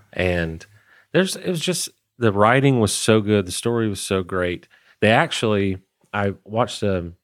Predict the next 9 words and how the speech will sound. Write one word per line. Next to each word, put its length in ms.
documentary 560
on 140
Nora 280
Ephron, 520
who 420
I 100
think 280
wrote 380
that. 320